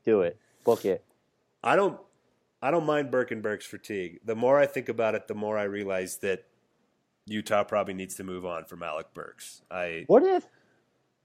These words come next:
Speaker 2: Go ahead.
Speaker 1: the, the Jazz have two low-end firsts, don't they? Like, really low-end firsts?
Speaker 2: They have O K C's first this year, so it'll be low end, and then they have their own first, which will be mid to low.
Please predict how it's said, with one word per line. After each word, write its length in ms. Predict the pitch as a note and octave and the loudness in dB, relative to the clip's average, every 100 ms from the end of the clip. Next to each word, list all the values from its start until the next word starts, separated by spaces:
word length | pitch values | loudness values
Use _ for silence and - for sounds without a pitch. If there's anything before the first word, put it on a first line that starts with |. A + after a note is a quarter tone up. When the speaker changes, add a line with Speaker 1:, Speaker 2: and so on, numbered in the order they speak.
| _ _ | _ _
Speaker 2:
Go 120 | G#2 | -2
ahead. 280 | F2 - C3+ | -2 -4 -10
Speaker 1:
the, 260 | E3+ D#3+ C#3+ | -8 -6 -2
the 80 | D#3+ | -2
Jazz 360 | B2+ F#3+ B3+ - | 4 6 6 4
have 180 | E4+ - | 2 0
two 580 | - F#3+ F#3 E3 C3+ - | 4 8 8 8 6 6
low-end 500 | C3 D3+ D3+ C3 A#2+ - | 10 10 10 8 0 0
firsts, 340 | B2 F#2 - - | 0 0 -4 -2
don't 220 | A2+ A2 | -2 2
they? 260 | C#3+ C#3 - _ | 2 2 -2 _
Like, 120 | A2+ G#2 | -4 -4
really 400 | G#2 B2 B2+ A#2+ | 2 6 8 8
low-end 420 | A2+ A#2+ A#2 A2 G#2+ | 6 4 4 2 2
firsts? 320 | A#2+ A#2+ - | 4 2 4
Speaker 2:
They 120 | A#2 | 4
have 160 | B2 A#2+ | 6 6
O 120 | B2 | 4
K 220 | C3 A#2+ | 2 0
C's 480 | - A2+ G#2 - - _ _ _ _ _ | 0 -2 -4 -6 -18 _ _ _ _ _
first 300 | A2+ G2+ - | 0 0 -2
this 200 | G#2 - | -8 -2
year, 340 | G#2 G2 F#2+ - | 0 0 -2 -8
so 140 | - G2 | -8 -4
it'll 120 | F#2+ | -2
be 120 | G2 | -2
low 220 | F#2+ F#2 | 0 2
end, 260 | F#2 F2+ F2+ | 2 -2 -4
and 120 | F#2 F#2 | -10 -8
then 80 | |
they 140 | F#2 F2+ | -4 -2
have 160 | F#2+ - | -2 -2
their 160 | F2+ | -2
own 180 | E2+ E2+ | -2 -6
first, 480 | - F2 D#2 - - | -10 -10 -8 -10 -12
which 180 | F2+ F2 | -12 -12
will 60 | |
be 280 | E2 E2+ D#2+ D2 _ _ _ | -8 -8 -10 -16 _ _ _
mid 380 | F#2+ F#2 E2+ - | -8 -6 -6 -8
to 100 | - | -10
low. 340 | E2 D#2+ D#2+ | -8 -6 -8